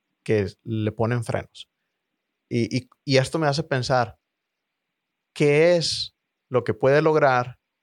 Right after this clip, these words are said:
sin esos frenos? O sea, los que, los que sí tienen accesos completos, ¿qué tanto pueden hacer con todo esto? O sea, ¿qué tanto estamos hablando en tecnología? Estamos hablando en tecnología que se puede utilizar de manera militar, donde, donde puedes tú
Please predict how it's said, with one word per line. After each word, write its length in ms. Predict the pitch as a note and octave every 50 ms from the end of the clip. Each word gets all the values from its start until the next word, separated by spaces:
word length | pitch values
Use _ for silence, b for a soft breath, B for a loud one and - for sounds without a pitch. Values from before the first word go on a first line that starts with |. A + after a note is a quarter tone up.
| _ _ -
sin 220 | - - A2 G2+
esos 260 | G2+ G#2 A2 G2+ G2
frenos? 520 | - - C#3 C3+ A2 F#2+ F2 - - - _ _ _ _ _ -
O 80 | B2 G#2
sea, 200 | G2 A2+ G2+ G2+
los 200 | G#2 G#2 G2 -
que, 400 | - B2 A2+ G#2+ G#2 G#2 G2+ G2
los 160 | G#2+ G#2+ -
que 140 | - A2 G2+ -
sí 180 | - C#3+ C#3+
tienen 220 | C#3 C#3 C3+ C#3+ C#3+
accesos 400 | B2+ - - B2 A#2+ C#3 C3 -
completos, 720 | - A2 F#2 - A#2 B2 B2 A#2+ - G2+ G#2 G#2 G2+ - _ _ _ _ _ _ _ _ _ _ _ _ _ _ _ -
¿qué 100 | - C#3+
tanto 420 | - - C#3+ D3+ E3+ - F#3 -
pueden 180 | - C#3 A2+ G#2+
hacer 200 | G2+ F#2 G#2 G2+
con 180 | - G#2+ G#2 -
todo 240 | - A2 G#2+ G#2 G2+
esto? 180 | F#2 - -
O 40 | G2
sea, 280 | - - A2 G#2 G2+ G#2
¿qué 100 | - A#2+
tanto 360 | - - C3 C3+ C3 - D3
estamos 360 | C3+ - B2+ B2+ B2+ C3 - A#2+
hablando 300 | A2 A2 A2 A#2+ B2 A#2
en 120 | A2 G2+
tecnología? 640 | - G#2 G2+ G2+ F#2+ F#2 F#2 F2 - C3+ C3 A2 F#2+
Estamos 480 | F2+ F2+ - - A2 A2 A#2+ A#2+ -
hablando 300 | A#2 G#2 G2+ G2+ A2 A#2+ A#2
en 80 | A2
tecnología 720 | - A2 G#2 G#2 G2 G2 F#2+ - - A2+ A2+ A#2 A#2 A#2+ A#2+
que 80 | -
se 120 | A2 - -
puede 200 | - - A2+ A2+
utilizar 580 | A#2 - A2 G2+ - - G#2+ G#2+ G#2+ G#2 G2+ b b b b b b b b b -
de 100 | G#2+ G2+
manera 440 | G2 F#2+ G2 G2+ G2+ G#2+ A2 G#2+
militar, 600 | G2+ G#2 G2+ F#2+ G2 G2 - - A#2 C3 D3+ D#3+
donde, 400 | D3 B2 A2 G#2 G2+ G2 F#2+ F2+
donde 260 | F2 G#2+ G2+ F#2+ F#2 -
puedes 460 | - G#2+ G#2 A2+ A#2+ A2+ - - -
tú 480 | - A#2+ A#2 A#2 A#2 A#2+ A#2 A#2 A#2